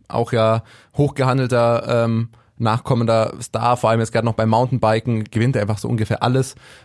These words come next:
hat nächstes Jahr einen dicken Sponsorvertrag mit einem Radhersteller bekommen, also der ist, ähm,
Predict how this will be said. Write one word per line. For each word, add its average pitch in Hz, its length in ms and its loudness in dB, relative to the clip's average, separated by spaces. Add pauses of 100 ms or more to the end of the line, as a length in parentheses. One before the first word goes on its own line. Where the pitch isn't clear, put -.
hat 110 180 0
nächstes 117 220 -2
Jahr 113 80 4
einen 117 80 2
dicken 120 260 -2
Sponsorvertrag 117 680 0
mit 117 80 -2
einem 110 140 0
Radhersteller 117 540 0
bekommen, 110 300 0
also 107 120 -2
der 104 140 2
ist, - 240 -4
ähm, 107 320 0